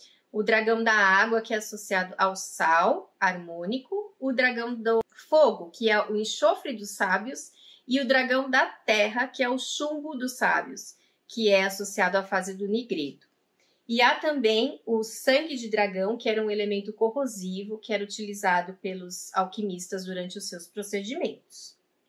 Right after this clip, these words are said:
Na primeira fase alquímica, que é o nigredo, então esses dragões estão lutando no nosso cons-, inconsciente, que é aquela fase que a gente, que é negra, que a gente começa a fazer a nossa transformação, que a gente não tá entendendo nada, que é negra porque é escuro, que a gente não vê nada,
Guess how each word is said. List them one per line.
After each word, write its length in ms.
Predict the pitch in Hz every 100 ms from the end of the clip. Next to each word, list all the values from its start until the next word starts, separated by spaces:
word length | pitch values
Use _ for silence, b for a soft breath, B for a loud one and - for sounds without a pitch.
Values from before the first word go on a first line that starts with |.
| _ _ b b b _
Na 200 | 226 370
primeira 360 | 415 381 262
fase 300 | 226 226 190
alquímica, 480 | 180 180 254 240 220
que 140 | 185 202
é 40 |
o 60 | 185
nigredo, 640 | 180 190 233 262 202 180
então 360 | - 190 247 254
esses 240 | 247 226
dragões 360 | 214 214 208 220
estão 320 | - 226 233 233
lutando 540 | 240 269 247 220 226
no 60 | 226
nosso 280 | 214 214
cons-, 320 | - 220 226 -
inconsciente, 720 | 226 233 254 311 175 151 -
que 80 |
é 40 | 196
aquela 340 | 196 226 226
fase 280 | 226 226 220
que 80 | -
a 40 |
gente, 360 | 226 220 233 - b b b _
que 140 | 247
é 80 | 247
negra, 680 | 254 262 240 214 214 220
que 100 | 220
a 40 | 214
gente 180 | 214 214
começa 520 | 226 226 247 247 240
a 140 | 208
fazer 280 | 202 226 220
a 40 |
nossa 200 | 208 202
transformação, 680 | 220 208 226 233 262 269 226
que 60 | 208
a 60 |
gente 180 | 214 214
não 100 | 233
tá 120 | 220
entendendo 500 | 208 214 208 208 226
nada, 400 | 277 262 214 208
que 140 | 214 -
é 40 |
negra 220 | 226 254
porque 140 | 262 294
é 20 |
escuro, 480 | 294 - 262 247 190
que 80 | 196
a 20 |
gente 200 | 208 208
não 120 | 226
vê 200 | 214 277
nada, 360 | 254 - 262